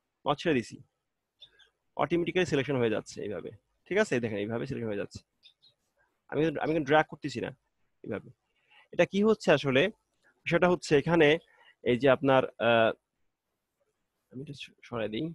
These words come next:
এটা বিষয়টা হচ্ছে, এখানে ঘটনাটা কি ঘটতেছে,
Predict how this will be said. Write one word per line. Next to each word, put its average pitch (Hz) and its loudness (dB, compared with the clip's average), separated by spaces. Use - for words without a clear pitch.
এটা 147 0
বিষয়টা 165 0
হচ্ছে, 147 -2
এখানে 147 -2
ঘটনাটা 143 -4
কি 156 -6
ঘটতেছে, 151 -2